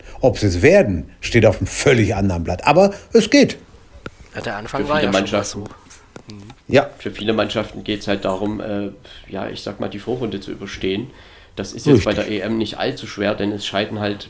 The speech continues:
Speaker 3: nur acht Mannschaften aus. Und das kann man einfach immer wieder nur unterstreichen.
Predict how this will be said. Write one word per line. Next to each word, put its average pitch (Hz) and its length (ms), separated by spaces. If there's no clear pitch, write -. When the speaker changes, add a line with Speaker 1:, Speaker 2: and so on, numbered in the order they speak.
Speaker 3:
nur 104 260
acht - 240
Mannschaften 107 460
aus. 107 380
Und 101 580
das - 420
kann 107 160
man 113 140
einfach 104 380
immer 107 280
wieder 214 160
nur 202 180
unterstreichen. 95 760